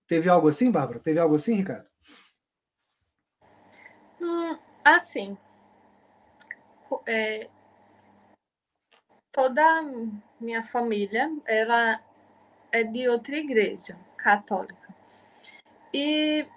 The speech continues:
Speaker 2: por mais, assim, existem costumes que são parecidos, como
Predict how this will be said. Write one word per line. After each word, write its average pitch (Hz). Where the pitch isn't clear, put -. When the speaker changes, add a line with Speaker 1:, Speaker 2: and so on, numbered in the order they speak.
Speaker 2:
por 302
mais, 294
assim, 277
existem 302
costumes 233
que -
são 339
parecidos, 269
como 220